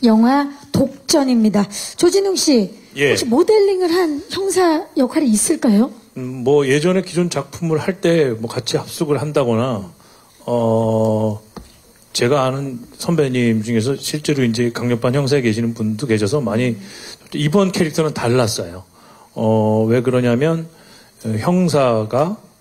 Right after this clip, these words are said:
Speaker 2: 내지는 이 수사를 하는 수사팀 자체가, 어, 막 이렇게 조직적으로 움직이고 있는데, 유독 원호라는 인간 캐릭터가 이 다른 이 사건들, 어, 다른 사건이 아니죠. 이 사건을 해결해 나가면서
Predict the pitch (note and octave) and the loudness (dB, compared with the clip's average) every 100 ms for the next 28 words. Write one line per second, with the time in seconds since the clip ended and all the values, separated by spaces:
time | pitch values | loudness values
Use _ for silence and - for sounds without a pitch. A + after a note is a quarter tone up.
0 | - A#2 A2 A2 A2 G#2+ A#2 G#2 G2+ F3+ | -6 -4 -2 0 0 -2 -6 -6 -4 -2
1 | F#3+ E3+ A#2+ B2 A#2 - - - - G3 | 0 0 -2 -4 -6 -6 -10 -8 -4 0
2 | F3 D#3 C3+ A2+ - A2+ G#2+ A#2 F#3 - | 0 -2 -4 -4 -2 -2 0 0 -2 -4
3 | - - - _ _ - A2+ A2 G#2+ A2+ | -16 -20 -20 _ _ -6 -2 -2 -2 -6
4 | A#2+ B2+ B2+ C3 C#3 C3 C3 C#3+ B2+ D#3 | -8 -10 -6 -4 -4 -2 -4 -2 0 0
5 | B2+ A#2 A#2 B2+ C3+ G#2+ G#2+ D#3+ A2+ - | 0 -4 -4 -2 0 0 0 -2 -4 -12
6 | - - C#3 E3+ A3 - - - D3+ F#3+ | -20 -8 -2 0 0 -2 -14 -2 2 4
7 | G#3+ F3+ G#3 F3 D3+ F3+ E3 - G3 - | 2 2 0 0 -4 -4 -2 -4 -6 -6
8 | A#2+ G#2 G2 D#3 - - - - - C#3+ | -8 -6 -6 -8 -16 -20 -20 -16 -6 -2
9 | C#3+ C3+ C3 - C#3 D#3 C3+ - C3 A#2 | -2 -2 -4 -2 0 0 -2 -6 -6 -4
10 | A2 F#3 F#3 C3 G#2 C3+ G3+ - - - | -6 -4 -2 0 0 0 -2 -10 -20 -12
11 | A#2+ A2 A2 A#2 C3+ D#3 D#3 D#3+ D#3 A2+ | -4 -2 -2 0 0 0 0 0 0 -2
12 | A#2 C3 D#3 D3+ A2+ - - - D#3+ D#3+ | -2 -4 -4 -8 -10 -12 -8 -2 0 0
13 | C3+ G3 F#3+ F#3+ B2+ B2+ B2+ A#2 A2 F#3 | -2 0 0 0 0 -2 0 0 0 -2
14 | G#2+ | -4